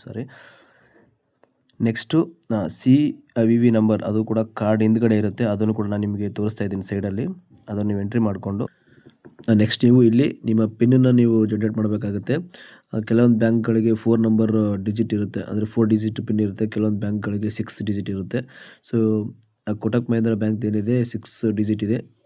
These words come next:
ನೀವು ಆರು ನಂಬರ್‌ಗಳನ್ನ ಎ ಟಿ ಎಂ ಪಿನ್ನನ್ನು ನೀವು ಇಲ್ಲಿ, ಆ, ಜನರೇಟ್ ಮಾಡ್ಕೋಬೇಕಾಗುತ್ತೆ. ಅದನ್ನು ಪಿನ್ನ ಎಂಟ್ರಿ ಮಾಡಿ ನೆಕ್ಸ್ಟು, ಆ, ಇಲ್ಲಿ ಒಂದು ಕೆಳಗಡೆ ಕ್ಯಾಪ್ಚಾ ಕೋಡ್ ಕೊಟ್ಟಿರ್ತಾನೆ, ಕ್ಯಾಪ್ಚಾ ಕೋಡ್‌ನ ನೀವು ಹಾಕೋಬೇಕು. ನೀವು ಎರಡೂ,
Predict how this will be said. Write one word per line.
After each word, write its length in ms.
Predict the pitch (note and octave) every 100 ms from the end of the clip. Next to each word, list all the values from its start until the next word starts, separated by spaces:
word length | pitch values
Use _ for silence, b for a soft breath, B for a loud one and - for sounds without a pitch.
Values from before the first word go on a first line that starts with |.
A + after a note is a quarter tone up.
| -
ನೀವು 160 | G#2+ G#2
ಆರು 200 | G#2 G#2+
ನಂಬರ್‌ಗಳನ್ನ 420 | G#2 A2 G#2+ G#2+
ಎ 120 | G#2
ಟಿ 100 | G#2+
ಎಂ 120 | A#2
ಪಿನ್ನನ್ನು 380 | A2+ A#2+ A#2+ A#2+
ನೀವು 200 | A2+ A2
ಇಲ್ಲಿ, 400 | G#2+ G#2+ G#2+ G2+ G#2+ B B B B
ಆ, 60 | G2+
ಜನರೇಟ್ 320 | G2+ G#2 A2
ಮಾಡ್ಕೋಬೇಕಾಗುತ್ತೆ. 680 | G#2+ G2+ G2+ G2+ G2+ G#2 - - -
ಅದನ್ನು 260 | G2+ G#2 G#2
ಪಿನ್ನ 260 | G#2+ A2+
ಎಂಟ್ರಿ 320 | A2 G#2+ A2
ಮಾಡಿ 420 | A2+ G#2 A#2 F#3 - B B B B B B _
ನೆಕ್ಸ್ಟು, 520 | A2 G#2 - C3 C3 _ _ _ _ _ _ _ -
ಆ, 140 | G#2+ G2+
ಇಲ್ಲಿ 280 | G2+ G#2
ಒಂದು 180 | G#2+ G#2
ಕೆಳಗಡೆ 280 | G2+ G#2 A2
ಕ್ಯಾಪ್ಚಾ 320 | G#2 G2+ -
ಕೋಡ್ 160 | G#2+ G#2
ಕೊಟ್ಟಿರ್ತಾನೆ, 440 | - G#2+ G#2+ A2
ಕ್ಯಾಪ್ಚಾ 320 | A#2+ F#2+ -
ಕೋಡ್‌ನ 260 | G#2+ G#2+ G#2 G2+ G2 G2 F#2 - - _ -
ನೀವು 140 | G#2 G2+
ಹಾಕೋಬೇಕು. 520 | G2 G2+ G2+ - _ _ _ _ _ _ _ _ _ _ _ _ G#2
ನೀವು 140 | A2
ಎರಡೂ, 240 | G#2 A2+